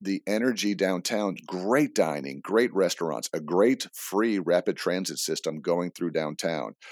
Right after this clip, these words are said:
right on the river there. It's got the Gerald R. Ford Presidential Museum. It's got art, it's got history, it's got culture, and I enjoyed spending a couple days there. So much so that I came back, I told my wife, I said,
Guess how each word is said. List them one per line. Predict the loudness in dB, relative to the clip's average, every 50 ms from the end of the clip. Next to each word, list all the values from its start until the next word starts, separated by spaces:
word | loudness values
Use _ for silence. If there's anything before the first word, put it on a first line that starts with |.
| -20 -20 _
right | 0 4 6 6 6 6 6
on | 4 4 4 4
the | 2
river | 4 4 4 4 4 4 2
there. | 2 2 0
It's | 0 2
got | 2 2 2 2
the | 0
Gerald | -2 0 0 2 4 4 4 4
R. | 4 4 4
Ford | 2 2 2 2 2 2 0 0
Presidential | 0 0 0 0 0 0 0 -2 -2 -2 -2 -4 -4 -4 -6 _ _ -20 _ _ _
Museum. | -6 -6 -6 -4 -2 -2 -2 -2 -2 -6 -8 -8 -4 -2
It's | -2 0 0 -2
got | 0 0 2 2 0 0 -4 _ _ _ 6
art, | 6 8 6 6 2 -2 -8 -6 -4
it's | -2 -2 0
got | 2 2 2 2 2
history, | 0 0 0 0 -2 -4 -4 -4 -4
it's | -4 -4 -2
got | 0 0 0 0
culture, | 0 0 0 0 0 0 -2
and | 0 0
I | 0 0
enjoyed | 0 -2 -2 -2 0 2 6 6 8 6 6 4 0
spending | -2 -2 -2 -2 0 -2 -2 -4
a |
couple | -2 0 -2 0 0 0
days | 0 0 0 0 0 0
there. | -2 -2 -2 -2 -2 -6 -10 -18 -20 -20 -10 -6
So | 2 6 6 8 8
much | 8 6 6 4 4
so | 4 4 6 6 6
that | 6 6 4
I | 2
came | 0 -2 -2 0 2
back, | 4 4 4 4 2
I | 0
told | 2 2 0 2 2
my | 4 2
wife, | 2 2 0 -2 -2 -2 0
I | -2 -2
said, | 0 -2 -2 -2